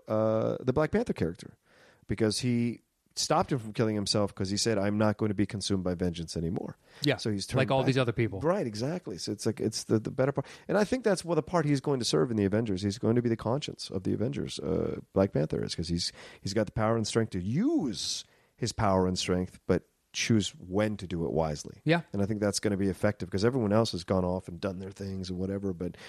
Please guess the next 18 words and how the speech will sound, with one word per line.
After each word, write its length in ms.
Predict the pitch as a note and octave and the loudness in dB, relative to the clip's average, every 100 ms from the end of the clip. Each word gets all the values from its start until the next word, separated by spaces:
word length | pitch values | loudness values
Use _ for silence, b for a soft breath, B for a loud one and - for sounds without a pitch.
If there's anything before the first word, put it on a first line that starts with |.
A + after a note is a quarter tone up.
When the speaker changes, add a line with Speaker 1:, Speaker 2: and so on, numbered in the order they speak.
| B B | B B
Speaker 1:
and 160 | G#2 G#2 | -2 2
no 100 | A2+ | 4
one 160 | B2 | 4
else 220 | A#2 A2+ - | 2 2 -2
could 120 | F#2 | -4
really 200 | G2 G2+ | -2 -2
stop 380 | - G#2+ G2 - | 0 2 0 0
Tony 340 | - G2 G2 | 0 0 0
or 140 | D2+ E2 | -4 -6
stop, 500 | - F2+ F2+ - - B B | -4 -2 -2 -6 -20 B B
has 160 | A#2+ | -2
that 260 | A2+ A2 - - | 0 -2 -4 -2
gravitas 640 | C#3 C3 B2 - F2+ - | 2 2 2 0 -2 -4
to 80 | F2+ | -4
stop 260 | - F2 | 0 0
Tony 320 | - G#2 F#2+ F#2+ | 0 -2 -2 -2
or 100 | F2 | -4
stop, 440 | - F2+ E2+ _ | -2 0 0 _